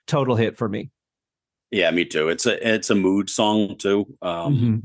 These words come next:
Speaker 2: you know, it's a, you know, sitting out on the back deck on, you know, as the, as the sun's going down, kinda just mellowing out to it, or,
Speaker 1: Yeah.
Speaker 2: you know, uh, sitting on the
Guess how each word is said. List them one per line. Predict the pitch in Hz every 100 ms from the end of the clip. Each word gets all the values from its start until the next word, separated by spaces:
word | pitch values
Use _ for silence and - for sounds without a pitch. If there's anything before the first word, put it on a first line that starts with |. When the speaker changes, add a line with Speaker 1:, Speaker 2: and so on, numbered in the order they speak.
| - _ _ _ _
Speaker 2:
you | -
know, | 85
it's | 92 107
a, | 90 90 _ -
you | 104
know, | 87 85 _ -
sitting | - - 98
out | 90 92 -
on | 92
the | 85
back | 90 87 -
deck | 90 90 87 -
on, | 80 82 85
you |
know, | 80 80 80
as | 76 -
the, | 80 82
as | 87
the | -
sun's | - 90 87 85
going | 85 85 82
down, | 85 85 85
kinda | 80 80 82
just | 80 -
mellowing | 80 82 85 82
out | 82 85 -
to | 90 90
it, | 87
or, | 82 80 - _ 117
Speaker 1:
Yeah. | 107 101
Speaker 2:
you | 87
know, | 80 82 - 117
uh, | 85 80
sitting | - - 92
on |
the | 87